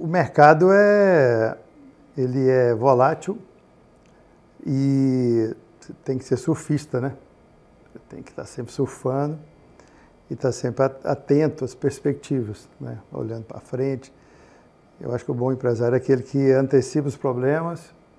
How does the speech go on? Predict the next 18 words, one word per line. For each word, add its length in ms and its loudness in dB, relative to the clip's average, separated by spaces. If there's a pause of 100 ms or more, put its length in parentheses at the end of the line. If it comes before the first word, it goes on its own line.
(720)
e 80 -8
consegue 880 2 (140)
trabalhar 480 2
pessoas, 800 -2 (720)
e 80 -8
essas 260 -8
pessoas, 540 -6
elas 300 -2
vão 360 -4 (760)
administrando 580 -4
os 60 -12
problemas, 600 -10
né? 120 -14 (100)
Então, 220 -14
o 40 -12
empresário, 560 -2
ele 80 -8
não, 320 -10